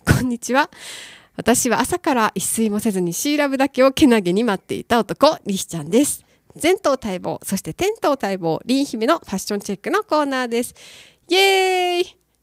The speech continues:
ャスティース！もう嫌だ！<laughs> 言いたくないんだけど、書かれてたら言いたいんですよ。<laughs> はい、あなた、お帰りなさい。今日もご-、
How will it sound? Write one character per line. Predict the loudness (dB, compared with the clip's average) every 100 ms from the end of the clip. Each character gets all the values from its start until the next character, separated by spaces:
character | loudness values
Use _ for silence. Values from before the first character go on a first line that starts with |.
| _ -4
ャ | -4
ス |
テ | 2
ィ | 2 4 2 0 -2 -2 -2 -2
ー | -2
ス！ | -2 -4 -4 -4 _ _ -20 -18 -18 -20 _ _
も | -2
う | 2
嫌 | 6
だ！ | 8 10 12 12 10 6 8 8 8 4 4 6 4 4 -4 -4 -2 -4 -4 -4 -4 -4 -6 -12 -14 -14 -10
<laughs> |
言 | -2 -2
い |
た | 6 6
く | 8
な | 10
い | 10 10
ん |
だ | 6
け | 6
ど、 | 6 8 8 8 4
書 |
か | 0 4 4
れ | 4
て | 2
た | 4
ら | 6
言 | 4
い |
た | 2
い |
ん | 6 6 6 0
で | 6
す |
よ。 | 10 10
<laughs> | 8 4 2 2 4 2 2 0 0 -8 -6 -8 -8 -4 -6 _ -20 -12 -10 -10 -14 4
は | 4
い、 | 4 2
あ | 4
な | 6
た、 | 8 8 6
お | 0
帰 | 6
り | 8 10
な | 8
さ | 8 6
い。 | 2 0
今 | 6 6
日 |
も | 6
ご-、 | 2